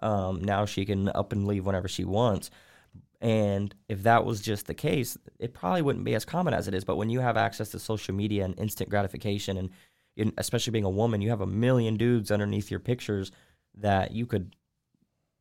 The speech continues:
go take a spin with anytime you want. You know, it's so easy to just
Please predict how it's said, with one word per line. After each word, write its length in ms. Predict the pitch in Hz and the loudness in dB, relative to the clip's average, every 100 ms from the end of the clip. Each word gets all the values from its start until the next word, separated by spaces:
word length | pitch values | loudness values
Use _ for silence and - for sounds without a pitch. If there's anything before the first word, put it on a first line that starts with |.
| - 107 | -12 0
go 180 | 113 | 0
take 220 | 104 117 107 | 2 -2 -2
a 60 | |
spin 280 | - 113 104 | 0 0 2
with 240 | 104 98 - | 2 0 -4
anytime 460 | 113 120 110 113 101 | 0 0 2 0 0
you 100 | 95 | 0
want. 420 | 92 127 120 104 - _ _ _ | 2 4 4 0 -8 _ _ _
You 160 | 104 107 | -4 0
know, 160 | 101 101 | 2 0
it's 160 | - | 0
so 180 | 131 127 | 2 2
easy 380 | 113 127 117 104 | 4 0 0 -2
to 80 | 98 | -2
just 340 | 95 98 | -4 -6